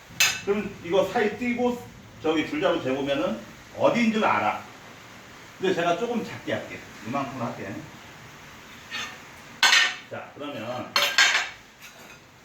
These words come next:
여기하고 여기하고 내가 기준을 잡아서 사인펜 체크를 했어. 그러면은 우리가 그냥 일반적으로 갖고 다니는 게 수평이니까, 응? 수평을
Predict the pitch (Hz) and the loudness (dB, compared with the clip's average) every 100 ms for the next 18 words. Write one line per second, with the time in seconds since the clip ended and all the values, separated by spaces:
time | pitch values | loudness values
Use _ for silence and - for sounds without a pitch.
0 | - - - - - - - - - - | 0 2 6 6 6 4 2 0 -2 -14
1 | - - - - - _ - - - - | -20 -20 -18 -18 -20 _ -18 -16 -18 -20
2 | - - - - - - - - - - | -20 -20 -20 -2 4 6 6 4 -2 -6
3 | 302 185 220 202 202 196 151 156 175 170 | -2 0 0 0 -2 -6 -8 -4 2 2
4 | 165 135 131 123 - - 160 156 120 131 | 2 2 6 6 2 -6 -8 -6 -4 -4
5 | 127 - - - 180 175 190 165 147 160 | -4 -6 -4 -4 -6 -6 -6 -4 -2 -2
6 | 156 143 - - - - 147 170 147 123 | 0 -2 -2 -12 -20 -10 0 4 4 4
7 | 147 - - - - - - - - 160 | 4 4 2 -2 -14 -16 -14 -12 -2 2
8 | 226 196 - 151 190 147 156 190 180 175 | 4 4 4 0 4 6 6 6 6 4
9 | 165 - 156 156 139 143 - - 254 202 | 2 -2 0 2 0 -4 -8 -2 0 2
10 | 143 - 101 107 104 - - - 123 139 | 2 2 0 0 -2 -6 -18 -12 -8 -6
11 | - - - - - - - - - - | -8 -16 -20 -18 -16 -16 -20 -20 -20 -20
12 | - - - - - 220 208 214 247 | -20 -20 -18 -14 -6 -4 -2 -2 -2